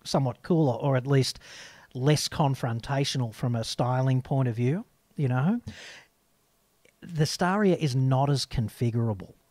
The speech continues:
And I'll, I'll show you what I mean about that, right? There's all these pictures online. If you're looking at Staria and maybe holding off, doubtless you've seen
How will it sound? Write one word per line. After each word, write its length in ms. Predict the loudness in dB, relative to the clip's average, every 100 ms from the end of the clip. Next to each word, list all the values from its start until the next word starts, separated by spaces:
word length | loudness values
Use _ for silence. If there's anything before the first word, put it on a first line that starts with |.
| -2
And 120 | 2
I'll, 160 | 2 0
I'll 100 | -2
show 180 | -2 -2
you 100 | 2
what 100 | 2
I 60 |
mean 240 | 2 2 2
about 280 | 0 -4
that, 200 | -10 -8
right? 180 | -4 -4
There's 160 | -2 -2
all 140 | 2
these 160 | 2 2
pictures 360 | -2 -2 0 0
online. 500 | 2 4 4 4 2
If 180 | -2 2
you're 300 | 2 2 -2
looking 420 | 0 2 4 2
at 80 | 0 _ -12
Staria 600 | -4 0 2 2 2 0
and 100 | -2
maybe 320 | -2 -4 -6 -12 -4
holding 340 | 0 2 4
off, 220 | 4 2 -4 -16 -16 -8
doubtless 480 | -2 0 0 -2 0
you've 160 | -2 -2
seen 440 | 0 2 2 -2